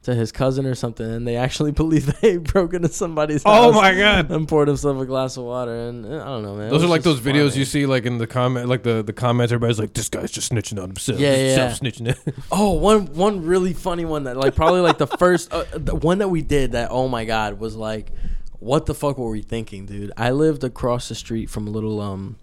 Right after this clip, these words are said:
Speaker 1: corner store, shopping little center. So it was a corner store,
Speaker 2: Nice.
Speaker 1: uh, um, a pawn shop, a little sub shop,
Speaker 2: Ooh.
Speaker 1: and then a, uh, porn store, right?
Speaker 2: Nice.
Speaker 1: Like a
Speaker 2: The classics,
Speaker 1: X X X
Speaker 2: yeah.
Speaker 1: videos. Yeah, yeah, right?
Speaker 2: All
Speaker 1: All
Speaker 2: the,
Speaker 1: that shit.
Speaker 2: the greatest hits.
Speaker 1: The only thing it was missing was a liquor store, dude.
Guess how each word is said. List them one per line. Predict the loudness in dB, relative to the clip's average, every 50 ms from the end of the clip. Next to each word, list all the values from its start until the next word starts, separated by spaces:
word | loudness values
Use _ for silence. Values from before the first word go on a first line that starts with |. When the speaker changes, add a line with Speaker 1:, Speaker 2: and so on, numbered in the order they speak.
| -20 -20 -20 -20 -20 -16
Speaker 1:
corner | -6 -2 -2 0 0 0 -2 -4
store, | -6 -8 -12 -8 -6 -4 -2 -2 -2 -2 -4 -4 -6 -6
shopping | -6 -6 -6 -6 -6 -6 -8 -8 -8 -10 -8
little | -8 -6 -6 -6 -8
center. | -8 -8 -8 -6 -6 -8 -8
So | -8 -8 -8
it | -8
was | -8 -10 -10
a |
corner | -4 -2 0 2 2 0
store, | -2 -2 -2 0 2 2 2 2 0 -2 -8 -12
Speaker 2:
Nice. | -12 -12 -12 -14 -20 -18 -12
Speaker 1:
uh, | -8 -6 -6 -4 -4 -6 -6 -8 -8 -10 -14 _ _ _ -16 -12 -10
um, | -10 -8 -10 -10 -12 -14 -18 -20 _
a | -16 -10
pawn | -4 -2 0 0 0 0
shop, | 0 0 0 0 2 0 -2 -2 -6 -10 -12 -12 -14
a | -14 -12
little | -10 -10 -10 -10
sub | -6 -2 0 0 0 0
shop, | -2 -2 0 0 0 -2 -6 _ _ _ _ _ _ _ _ _ -12
Speaker 2:
Ooh. | -10 -8 -4
Speaker 1:
and | -4 -2 -2 -2
then | -2 -2 -2 -2
a, | -2 -2 -2
uh, | -4 -6 -8 -10
porn | -8 -8 -6 -6 -4 -6 -6 -8
store, | -8 -10 -10 -10 -10
right? | -10 -8 -8 -8 -10 -10 -12 -10
Speaker 2:
Nice. | -8 -6 -4 -4 -6 -6 -8
Speaker 1:
Like | -10 -10 -10
a | -10 -8 -6 -4
Speaker 2:
The | -2
classics, | 0 0 0 0 0 0 -2 -2 -2
Speaker 1:
X | 0
X |
X | 0 2 2
Speaker 2:
yeah. | 2 0
Speaker 1:
videos. | -2 -2
Yeah, | -2 -2 -2 0 -2 -2 -4 -4
yeah, |
right? | -4 -4 -4 -2 0
Speaker 2:
All | 2 2 4
Speaker 1:
All | 4
Speaker 2:
the, | 2
Speaker 1:
that | -2 -4
shit. | -6 -4 -2 0
Speaker 2:
the |
greatest | 2 4 6 6 6 4 4
hits. | 2 2 2 0 -4
Speaker 1:
The | -2 0 2 4
only | 4 6 8 8 8 6
thing | 6 4 4
it | 6 6
was | 4 4 4
missing | 2 2 2 2 2 2
was | 2 2 2
a | 2
liquor | 2 0 0 -2 -4 -10
store, | -10 -10 -12 -12
dude. | -14 -14 -16 -16